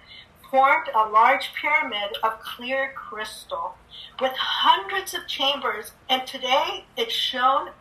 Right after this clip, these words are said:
as bright as the sun itself. The dance was about to begin. There were twelve maidens, including Sahar.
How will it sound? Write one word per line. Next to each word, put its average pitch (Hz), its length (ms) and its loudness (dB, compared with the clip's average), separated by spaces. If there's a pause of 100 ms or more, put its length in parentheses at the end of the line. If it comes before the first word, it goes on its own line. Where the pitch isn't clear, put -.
as 214 280 2 (120)
bright 220 440 2 (180)
as - 220 -2
the 208 80 -16
sun 294 480 0
itself. - 600 2 (1080)
The 269 140 2 (100)
dance 320 500 4
was 269 200 2
about 269 540 4
to 277 80 -8
begin. 226 480 -6 (640)
There 247 160 0
were 233 160 2
twelve 277 480 4
maidens, 262 600 -6 (220)
including 254 580 -10
Sahar. 269 640 2